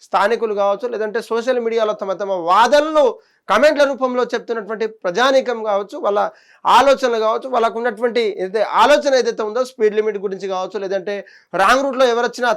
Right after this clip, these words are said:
తప్పే అని చెప్పేసి, లేదంటే స్థానికులు చెప్పినటువంటి విషయం మీద ఎటువంటి కార్యాచరణ ఉండబోతుంది, అధికారులు ఇంకేదన్నా ఇప్పటికే హాస్పిటల్ ఉన్నటువంటి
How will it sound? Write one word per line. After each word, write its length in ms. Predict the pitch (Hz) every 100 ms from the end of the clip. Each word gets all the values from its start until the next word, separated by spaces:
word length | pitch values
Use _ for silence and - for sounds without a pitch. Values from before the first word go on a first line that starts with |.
| 208
తప్పే 240 | 180 226 214
అని 60 | 202
చెప్పేసి, 340 | - 196 196 196
లేదంటే 280 | 196 185 196
స్థానికులు 420 | 190 202 247 247 214
చెప్పినటువంటి 500 | 226 220 220 220 208
విషయం 400 | 208 196 180 208 196
మీద 120 | 202 208 - _ _ -
ఎటువంటి 440 | 202 277 285 277 220 -
కార్యాచరణ 480 | 202 247 277 277 247 233
ఉండబోతుంది, 640 | 233 233 226 220 220 233 262 185
అధికారులు 460 | 240 220 285 277 262 226
ఇంకేదన్నా 460 | 202 254 269 269 247 208 _ - 185
ఇప్పటికే 320 | 233 220 247 196
హాస్పిటల్ 480 | 202 220 254 247 240
ఉన్నటువంటి 380 | 233 226 208 220